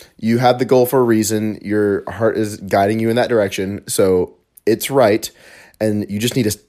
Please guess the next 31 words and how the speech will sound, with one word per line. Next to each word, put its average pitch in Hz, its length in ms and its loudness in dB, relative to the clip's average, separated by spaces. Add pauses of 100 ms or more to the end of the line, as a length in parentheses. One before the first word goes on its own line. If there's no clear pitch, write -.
(180)
take 147 280 2
action 165 540 0
and 120 160 2
then 113 120 2
figure 113 500 -4
it 110 60 0
out 101 160 4
as 87 100 -4
you 87 60 -8
go. 80 260 -4 (160)
That's - 220 2
what 131 100 2
I 120 140 4
do. 117 160 -2
Some 123 180 -4
people 123 180 -6
like 117 160 2
to 113 60 -12
strategize 120 640 2
and 104 80 -2
then 123 140 0
go. 117 220 2 (160)
Just 120 160 -6
make 170 200 4
sure 180 120 4
your 147 140 2
feet - 300 -2
and 135 80 -2
hands 143 260 2
are 120 60 4
moving, 120 560 0